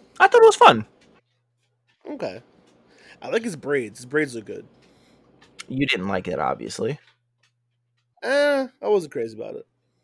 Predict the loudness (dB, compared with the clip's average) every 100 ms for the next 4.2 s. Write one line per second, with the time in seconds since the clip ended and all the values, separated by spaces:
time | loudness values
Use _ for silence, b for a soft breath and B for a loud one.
0 | _ _ _ _ _ -2 4 8 8 6
1 | 2 2 0 0 -2 -2 -8 _ _ -8
2 | -2 -2 0 -2 -2 -2 -2 -2 -6 -10
3 | -8 -8 -8 -8 -10 -12 -10 -8 -6 -6
4 | -6 -8